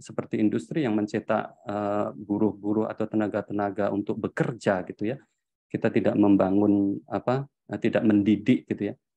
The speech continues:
Kalau dulu saya diajarkan tuh beda ya, teaching dengan, eh, education itu beda gitu ya. Jadi, eh, fungsi sebagai education itu tidak selalu bisa diukur dengan,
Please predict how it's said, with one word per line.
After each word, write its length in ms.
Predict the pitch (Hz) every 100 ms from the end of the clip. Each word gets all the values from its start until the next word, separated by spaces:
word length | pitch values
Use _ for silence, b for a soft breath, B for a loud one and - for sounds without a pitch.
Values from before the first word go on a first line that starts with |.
| _ -
Kalau 160 | 107
dulu 160 | 110 127
saya 160 | 139
diajarkan 640 | 107 107 101 104 107 117 127
tuh 80 | 123
beda 400 | 110 117 135 120
ya, 160 | 127
teaching 400 | - - 135 123
dengan, 480 | 107 104 107 101 104 104
eh, 240 | 101 104 -
education 720 | 113 92 110 - 110 107 110 113
itu 160 | 135 127
beda 480 | 104 107 98 98
gitu 240 | - - 104
ya. 240 | 98 120
Jadi, 320 | 135 104 123
eh, 320 | 135 113 113 - B _
fungsi 320 | 131 123 147
sebagai 320 | - 107 101
education 640 | 110 98 101 - 110 123 117
itu 160 | 123
tidak 240 | 160 110 104
selalu 400 | - 110 110 107
bisa 160 | 107
diukur 560 | 104 104 104 - 120 101
dengan, 400 | 98 98 98